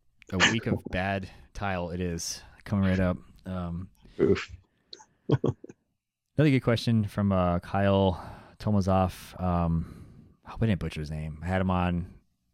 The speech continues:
Speaker 1: about two months ago. I was like, "Dude, I'm gonna butcher your name. I'm sorry." So hopefully he's
Speaker 2: <laughs>
Speaker 1: accepting of it. But he asked, "What's your favorite brand of power tools?"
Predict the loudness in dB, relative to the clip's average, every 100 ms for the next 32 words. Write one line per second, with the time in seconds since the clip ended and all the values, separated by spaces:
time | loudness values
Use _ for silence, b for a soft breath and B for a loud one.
0 | _ -8 -8 -4 -2 0 0 0 0 -4
1 | -4 0 2 2 0 0 2 2 0 2
2 | 4 4 2 -4 -8 -2 -2 -2 -4 0
3 | 2 2 0 -6 -10 -20 -20 _ _ -8
4 | -8 -2 2 4 6 4 2 2 4 6
5 | 4 0 -2 -2 2 0 4 0 2 2
6 | 2 2 2 2 -2 -4 -6 -12